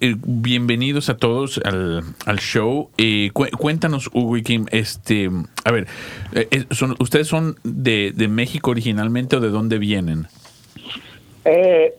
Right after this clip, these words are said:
Speaker 2: <clears throat> bueno, yo soy originario de México, del estado de San Luis Potosí. Este, para ser exactos, eh, a,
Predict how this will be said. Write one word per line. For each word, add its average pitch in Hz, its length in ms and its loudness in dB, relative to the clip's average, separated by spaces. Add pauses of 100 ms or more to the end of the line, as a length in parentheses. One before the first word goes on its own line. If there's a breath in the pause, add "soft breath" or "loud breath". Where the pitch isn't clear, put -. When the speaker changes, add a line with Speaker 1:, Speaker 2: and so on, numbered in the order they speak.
Speaker 2:
<clears throat> 196 380 2
bueno, 156 320 2
yo 180 220 0
soy 226 460 -2
originario 151 680 0
de 143 100 2
México, 135 600 -4
del 123 160 2
estado 147 360 4
de 131 100 4
San 139 200 -2
Luis 139 160 2
Potosí. 147 640 -2 (500 loud breath)
Este, 123 680 2
para 123 320 4
ser 139 180 4
exactos, 151 760 2
eh, 131 460 4
a, 123 460 2